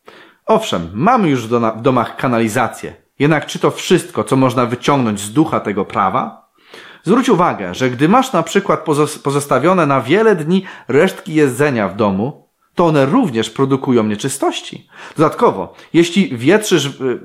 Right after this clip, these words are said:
jeśli nie wietrzysz wystarczająco swojego domu, to ta nieczy-, te nieczystości z na przykład kosza na śmierci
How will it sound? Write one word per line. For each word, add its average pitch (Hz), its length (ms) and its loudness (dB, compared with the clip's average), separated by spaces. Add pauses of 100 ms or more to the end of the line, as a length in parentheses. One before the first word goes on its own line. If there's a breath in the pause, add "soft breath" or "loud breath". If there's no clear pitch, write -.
jeśli 147 260 0
nie 202 180 4
wietrzysz 208 460 2
wystarczająco 135 720 0
swojego 123 360 0
domu, 113 340 0 (440 loud breath)
to 160 120 2
ta 190 180 2
nieczy-, 196 520 2
te 185 140 2
nieczystości 196 680 0
z 123 100 -4
na 151 100 0
przykład 202 400 -2
kosza 196 340 2
na 190 100 2
śmierci 156 560 -2